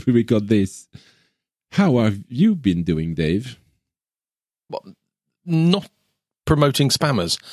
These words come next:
Speaker 1: <laughs>
Speaker 2: Um,
Speaker 1: Okay.
Speaker 2: <laughs> no, it all, all good here. Thank you. Um,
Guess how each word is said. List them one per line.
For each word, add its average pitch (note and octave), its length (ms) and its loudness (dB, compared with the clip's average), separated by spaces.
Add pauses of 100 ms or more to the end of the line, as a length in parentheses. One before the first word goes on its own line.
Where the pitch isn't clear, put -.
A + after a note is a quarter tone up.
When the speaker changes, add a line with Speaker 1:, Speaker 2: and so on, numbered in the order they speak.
(500)
Speaker 1:
<laughs> C3 100 0
Speaker 2:
Um, F3 180 4
Speaker 1:
Okay. - 560 -2 (480)
Speaker 2:
<laughs> - 600 -20
no, A#3 220 0
it - 400 -2
all, G3+ 300 2
all G#3 180 0
good A3 200 -2
here. A2 240 0
Thank B2+ 340 -6
you. E3 240 -2
Um, B2+ 340 0